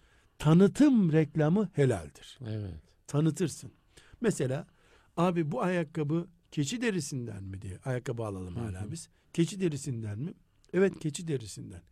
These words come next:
Speaker 1: "Niye keçi derisinden, e, ayakkabı, e, iyi oluyor ki?" "O bildiğin gibidir. Terlemez, kokmaz, ayağına alışır, eskimez, keçi gibi inatçı olur,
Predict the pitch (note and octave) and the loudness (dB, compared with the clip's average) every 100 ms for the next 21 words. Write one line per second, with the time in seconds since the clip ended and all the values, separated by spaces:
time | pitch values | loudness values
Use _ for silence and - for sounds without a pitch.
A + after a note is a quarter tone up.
0 | _ _ _ - F3 C#4 C4 E3+ F#3+ F#3+ | _ _ _ -4 0 0 -2 -4 -6 -4
1 | F#3+ G3 E3 F3 E3 D#3+ D3 C#3 _ _ | -4 -2 -2 -2 -2 0 -2 -6 _ _
2 | _ _ _ C#3+ C3 B2 A#2+ C3 - C#3 | _ _ _ -4 -2 -2 -4 -8 -8 0
3 | C#3+ D3 - D3+ C3+ C#3 C3+ - _ _ | 2 2 0 0 4 4 2 -4 _ _
4 | _ _ - A#2+ A#2+ - D3+ D#3+ D3 C#3+ | _ _ -8 -8 -8 -4 -2 0 0 0
5 | E3 D3+ C#3 _ - B2 D3 D#3+ C3+ D3 | 0 -2 -6 _ -4 0 2 0 -2 -4
6 | C3+ D#3 D#3+ D3+ D3+ D3 D3 - C3+ D3 | -4 -2 -2 -4 -6 -6 -6 -4 -2 0
7 | D3 D3 D3 C#3+ C#3 D3 C#3+ C#3 D3 C#3 | -2 -2 -2 -4 -4 -4 -4 -4 -4 -2
8 | C#3+ C#3+ C#3+ D3 D3 D3 C#3+ C#3+ C#3+ C#3 | -2 -4 -2 -2 0 -2 -2 -2 -4 -4
9 | D3+ D#3 D3 C#3+ - D#3 D3 D3 D3 C#3 | -6 -4 -2 -2 -4 -6 -4 -2 -4 -6
10 | - C#3+ C3+ D#3+ D3 D3 D3+ D3 C#3+ C#3 | -10 -8 -8 -8 -8 -4 -2 -2 -4 -4
11 | D#3 D3+ D3+ | -2 -2 -2